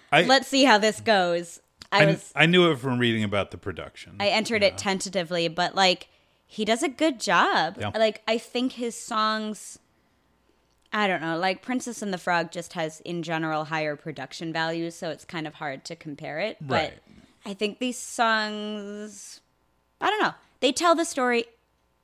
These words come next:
Speaker 2: in interesting ways.
Speaker 1: And this, th-, it, it, it, yes, that's true.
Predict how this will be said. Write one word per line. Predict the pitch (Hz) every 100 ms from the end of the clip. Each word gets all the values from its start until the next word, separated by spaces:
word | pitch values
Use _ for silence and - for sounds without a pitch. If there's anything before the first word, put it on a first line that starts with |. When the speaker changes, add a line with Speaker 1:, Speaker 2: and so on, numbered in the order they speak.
| _ _ -
Speaker 2:
in | 214 214 202
interesting | 220 175 208 - 175
ways. | 151 - - - _ _ - _ - _ -
Speaker 1:
And | 156 143
this, | 190 - - _ _ _ - -
th-, | 139 165
it, | 143 127 123
it, | 135 120 -
it, | 123 101 - - - _ _ 110
yes, | 117 - - - _
that's | 101 92
true. | - 85